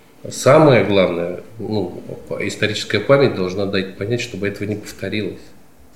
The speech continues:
Если говорить о чувствах, ну, здесь нет чувства страха, да. Здесь есть чувство какой-то ответственности, а, за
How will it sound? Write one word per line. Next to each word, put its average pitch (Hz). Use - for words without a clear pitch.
Если 104
говорить 107
о 110
чувствах, 151
ну, 117
здесь 139
нет 208
чувства 107
страха, 90
да. 127
Здесь 104
есть 151
чувство -
какой-то -
ответственности, 98
а, 98
за 92